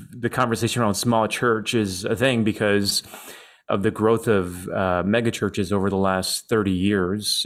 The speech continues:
Um, so it may have been, if you wrote this book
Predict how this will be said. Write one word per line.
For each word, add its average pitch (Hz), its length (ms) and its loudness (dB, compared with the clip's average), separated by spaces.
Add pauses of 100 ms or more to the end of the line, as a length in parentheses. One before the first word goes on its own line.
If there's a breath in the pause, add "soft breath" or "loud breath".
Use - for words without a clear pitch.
Um, 90 680 -4
so 117 180 -2
it 107 60 4
may 120 260 2
have 113 80 -4
been, 101 200 2
if 92 100 0
you 101 140 0
wrote 113 180 2
this 113 140 0
book 107 320 -2